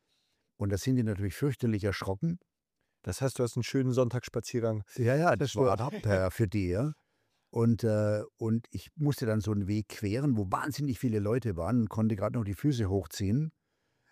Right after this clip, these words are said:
Speaker 1: Bin über diese Leute drüber gefeilt. Und bei der Landung hat's mich natürlich zerlegt, weil ich bin im tiefen Schnee gelandet, da kannst du nicht rennen. Das heißt, du legst dich halt richtig ab und wickelte mich also in diesem Schnee,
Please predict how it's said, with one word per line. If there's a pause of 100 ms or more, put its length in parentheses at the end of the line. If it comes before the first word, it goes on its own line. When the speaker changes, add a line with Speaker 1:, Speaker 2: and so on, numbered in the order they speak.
(240)
Speaker 1:
Bin
über
diese
Leute
drüber
gefeilt. (720)
Und
bei
der
Landung
hat's
mich
natürlich
zerlegt,
weil
ich
bin
im
tiefen
Schnee
gelandet,
da
kannst
du
nicht
rennen.
Das
heißt,
du
legst
dich
halt
richtig (140)
ab (1080)
und (420)
wickelte
mich
also
in
diesem
Schnee,